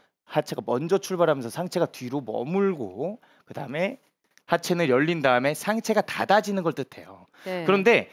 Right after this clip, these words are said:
Speaker 1: 만약에 백스윙 탑을 갔을 때 우리가 이 꼬임이 만들어지는 거는 우측 다리나 골반 이쪽에 꼬임이 만들어지는데 백스윙을 갔을 때 우측 다리가 펴지는 이런 꼬임이
Speaker 2: 음.
Speaker 1: 없어지는 스윙은 당연히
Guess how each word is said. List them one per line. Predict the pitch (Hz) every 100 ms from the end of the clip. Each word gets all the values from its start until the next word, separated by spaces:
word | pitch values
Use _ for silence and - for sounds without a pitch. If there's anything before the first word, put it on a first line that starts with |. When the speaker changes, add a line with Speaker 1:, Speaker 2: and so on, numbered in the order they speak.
| _
Speaker 1:
만약에 | - 127 196 220 220
백스윙 | - 311 - 330 311
탑을 | - 247 262
갔을 | - 113 - 131
때 | - 165 104
우리가 | 131 160 175
이 | 127
꼬임이 | - 285 320 311 311 285
만들어지는 | 247 113 147 175 151 151 143
거는 | 139 170 175 _ _
우측 | 127 160 - 160
다리나 | - 113 123 120 117 113 _ _
골반 | 123 135 147 143 117 - _ -
이쪽에 | 123 - 156 147
꼬임이 | 175 185
만들어지는데 | 123 98 113 90 107 196 120 - - _
백스윙을 | 247 254 - 277 262
갔을 | 233 208 208
때 | 190 220 226
우측 | - 165 -
다리가 | 190 180 190 - _ _ _
펴지는 | - 302 285 262 131 -
이런 | 151 170 175
꼬임이 | - 214 220 202
Speaker 2:
음. |
Speaker 1:
없어지는 | - 202 185 156 156
스윙은 | 147 147 143 156
당연히 | - 135 160 123 165